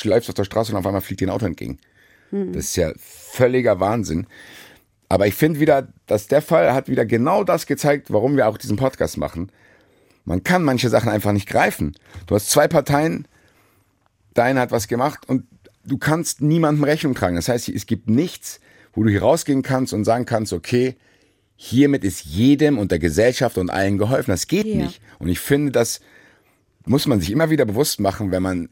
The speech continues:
Speaker 1: egal welche strafrechtlichen Sachen man in der Öffentlichkeit verfolgt, dass das kein System ist, was auf Ideallösung ausgelegt ist.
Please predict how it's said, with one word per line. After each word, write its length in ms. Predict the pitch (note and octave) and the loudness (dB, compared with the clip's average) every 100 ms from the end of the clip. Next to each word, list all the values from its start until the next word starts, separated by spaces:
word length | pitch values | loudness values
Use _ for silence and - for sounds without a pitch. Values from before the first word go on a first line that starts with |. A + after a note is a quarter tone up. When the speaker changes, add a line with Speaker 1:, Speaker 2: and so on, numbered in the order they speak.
| - | -10
Speaker 1:
egal 400 | F2+ G2+ A2+ A2 | -4 0 0 2
welche 540 | A2+ A2 G#2+ G#2 - - - _ _ _ | -2 0 0 0 -2 -8 -20 _ _ _
strafrechtlichen 720 | - - G#2 - G#2+ G2+ A#2+ | -8 0 0 0 -4 -4 -4
Sachen 240 | G#2 G#2 G2+ | -4 -2 -4
man 120 | F2+ | -4
in 80 | F2 | -4
der 80 | E2+ | -4
Öffentlichkeit 380 | G2+ E2+ F#2 | -4 -4 -4
verfolgt, 340 | E2 - F2 - - - - _ - | -4 -4 -4 -6 -16 -20 -20 _ -6
dass 340 | A2+ - - _ _ | -4 -4 -6 _ _
das 200 | G#2 G#2 | -4 -2
kein 240 | - B2+ F3 | 0 0 0
System 380 | D3+ - D#3 | -4 0 0
ist, 120 | D#3+ B2+ | 0 0
was 140 | A2 | 0
auf 180 | - G2 | 0 0
Ideallösung 800 | G2+ G2 G2 D3 E3 G2+ E2+ D#2+ | 0 2 2 2 2 2 0 -4
ausgelegt 520 | D#2+ - D#2 C#2 - | -6 -4 -6 -6 -8
ist. 240 | A#1 - | -12 -14